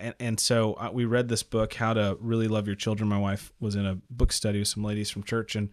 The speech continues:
really enjoyed that book. We ended up reading it together. We might have read it together twice over the years, but, but with that kid, we realized, like,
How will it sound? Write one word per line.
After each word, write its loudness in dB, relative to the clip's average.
really 4
enjoyed 0
that -2
book. -2
We -2
ended 0
up -4
reading 0
it -6
together. -2
We -2
might 2
have -2
read 0
it -8
together -6
twice -4
over -4
the -2
years, -4
but, -4
but 2
with 2
that 0
kid, 2
we 0
realized, 2
like, -4